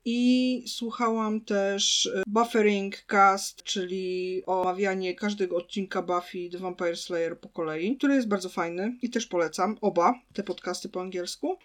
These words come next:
Od niedawna słucham podcastu Życionomia,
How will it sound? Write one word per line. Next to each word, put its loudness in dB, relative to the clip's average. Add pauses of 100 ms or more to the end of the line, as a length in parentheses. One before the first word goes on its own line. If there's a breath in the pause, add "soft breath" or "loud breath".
Od 2
niedawna 10
słucham -2
podcastu -4
Życionomia, 0